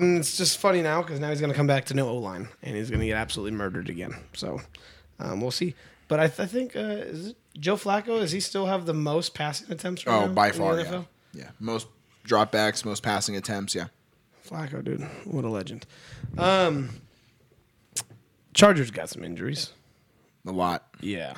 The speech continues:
Speaker 1: Yeah.
Speaker 2: Only to the good players, though.
Speaker 1: Yeah, <laughs> I know. It's like all your key
Speaker 2: Yeah.
Speaker 1: players
Speaker 2: Only
Speaker 1: that
Speaker 2: to
Speaker 1: are
Speaker 2: our,
Speaker 1: going
Speaker 2: only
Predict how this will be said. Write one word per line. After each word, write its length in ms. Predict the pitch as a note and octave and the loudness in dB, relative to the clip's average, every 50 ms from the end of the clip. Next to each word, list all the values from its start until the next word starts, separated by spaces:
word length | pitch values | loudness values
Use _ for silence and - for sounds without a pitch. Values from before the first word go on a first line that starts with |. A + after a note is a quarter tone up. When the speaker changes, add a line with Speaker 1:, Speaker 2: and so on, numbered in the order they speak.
| - - - _ _ _ _ _ _ _ _ | -14 -18 -20 _ _ _ _ _ _ _ _
Speaker 1:
Yeah. 420 | - D3+ D#3 E2+ D#2+ B1+ G1+ - - - | -10 -6 -4 -4 -4 -4 -4 -6 0 6
Speaker 2:
Only 220 | - B3+ F4 E4 F#3+ | 6 8 8 8 6
to 80 | C#3 | 6
the 320 | A#2 G2+ G2 F#2 F#2+ F2 F2 | 6 6 6 4 4 2 0
good 300 | F2 B2+ D3+ D3 C#3 - | 0 -2 -2 -2 -4 -10
players, 300 | A2 E2 D2 C#2+ - - | -10 -10 -10 -10 -10 -12
though. 140 | - - - - - - - _ _ - | -12 -14 -16 -18 -20 -20 -20 _ _ -4
Speaker 1:
Yeah, 240 | - D3 B2+ B2+ A#2+ - - | 0 2 2 2 2 0 -2
<laughs> 80 | - - | -4 -2
I 120 | D3+ C3 | 0 2
know. 280 | D3 D#3+ C#3+ C3 B2 - - - - - - | 4 4 4 4 2 -2 -6 -14 -16 -8 0
It's 140 | - F3+ E3+ D#3+ D3 G3 | 4 6 6 8 8 6
like 120 | G3 C#3+ | 4 4
all 60 | G#3 | 6
your 140 | G#3+ G3 F3 | 4 4 2
key 260 | D3+ - - G3+ G#3+ | 2 2 4 4 4
Speaker 2:
Yeah. 100 | G#3+ G3+ | 4 4
Speaker 1:
players 600 | E3 G#3+ G#3 E3 G#3+ G#3 G3 F3+ F3 F3 A3 - - - - | 4 4 4 6 6 6 6 6 4 2 0 -6 -8 -2 4
Speaker 2:
Only 220 | G#2 C#3+ F3+ F#3+ | 6 8 8 10
Speaker 1:
that 80 | F#3+ E3+ | 8 8
Speaker 2:
to 100 | - F3 | 10 10
Speaker 1:
are 100 | E3 D#3 | 10 10
Speaker 2:
our, 100 | D3+ D3 | 10 10
Speaker 1:
going 340 | C#3 - - - - - - | 10 10 10 8 8 6 6
Speaker 2:
only 120 | D#3 D#3+ | 8 8